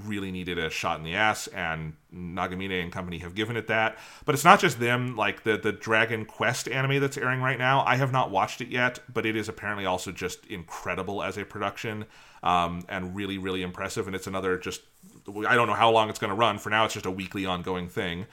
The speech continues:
Um, their, their Digimon show has apparently been up and down a little bit. It got hit by the pandemic, but has been a fairly impressive production. So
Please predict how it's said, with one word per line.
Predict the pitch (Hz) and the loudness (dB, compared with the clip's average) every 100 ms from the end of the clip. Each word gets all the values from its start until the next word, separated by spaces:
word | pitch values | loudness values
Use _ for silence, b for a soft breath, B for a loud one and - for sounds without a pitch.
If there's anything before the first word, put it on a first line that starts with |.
| B B B | B B B
Um, | 95 92 92 92 92 87 - B B | 4 6 6 4 -2 -6 -10 B B
their, | 107 101 95 | 4 4 4
their | 107 | 2
Digimon | 92 110 113 120 120 120 120 | 2 0 0 2 4 4 0
show | - 131 123 113 | 0 2 2 2
has | 107 | -2
apparently | 107 123 113 | -2 -4 -2
been | 104 | 0
up | 101 113 | -2 -2
and | 104 | -2
down | 104 110 | -2 -2
a | |
little | 110 110 | -2 0
bit. | 113 | 0
It | 107 | 2
got | 98 92 | 0 -2
hit | 104 | -2
by | 107 | -2
the | 95 | -2
pandemic, | 104 98 92 98 104 - | -6 -6 -4 -4 -4 -4
but | 98 92 | -4 -4
has | 101 95 | -4 -6
been | 104 95 95 92 | -6 -6 -8 -8
a | 92 92 | -4 -4
fairly | - 104 98 | -2 -4 -4
impressive | 98 101 95 101 | -6 -8 -8 -10
production. | - 98 95 107 101 - B B | -6 -6 -4 -6 -8 -12 B B
So | B - 139 123 120 | B 4 4 6 2